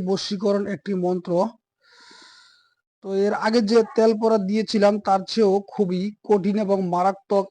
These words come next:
এই তেল পরা। তো যারা নতুন তারা অবশ্যই আমার চ্যানেলটা সাবস্ক্রাইব করে দিবেন, কারণ আমি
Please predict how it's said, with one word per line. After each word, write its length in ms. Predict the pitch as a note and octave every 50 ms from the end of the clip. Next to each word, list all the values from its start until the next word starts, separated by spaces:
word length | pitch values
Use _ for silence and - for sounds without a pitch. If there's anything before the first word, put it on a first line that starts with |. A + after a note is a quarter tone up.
| - G#3 G3+
এই 80 | F#3+ F3+ -
তেল 160 | - F#3+ F#3 F#3+ F#3
পরা। 220 | F#3+ F#3 F3+ F3 F#3+ G#3+ - - _ _ _ _ _ _ _ _ _ _ _ _ _ _ _ _ _ _ _
তো 40 | G3 F#3+ F#3+ F#3 F3+ F#3
যারা 200 | G3 F#3+ G3 G3+ G#3 G#3 A3
নতুন 280 | G#3+ G#3+ - A3 A3 A#3+ A#3 -
তারা 160 | G#3+ G3+ G3+ G3+ G3+
অবশ্যই 400 | G#3 A3 G#3 - - A3 G#3+ G#3+
আমার 160 | G#3+ A3 G#3 G#3+ -
চ্যানেলটা 360 | - G3 G3 G3+ G3 G3 F#3+ F#3+ F#3+
সাবস্ক্রাইব 420 | - G#3 F#3 - - - G3 F#3+ - _ -
করে 160 | G3 G3 G3+ F#3+
দিবেন, 240 | G3 G3 F3+ F#3+ G3 G3+ - G#3
কারণ 240 | G3 F#3+ F3+ F3 F#3+ A3+ A3 - _ _ _ _ _ _ _ _ _ _ _ _ _ _ _ _ _ _ _ _ _ _ _ _ _ _ _
আমি 160 | - G#3 B3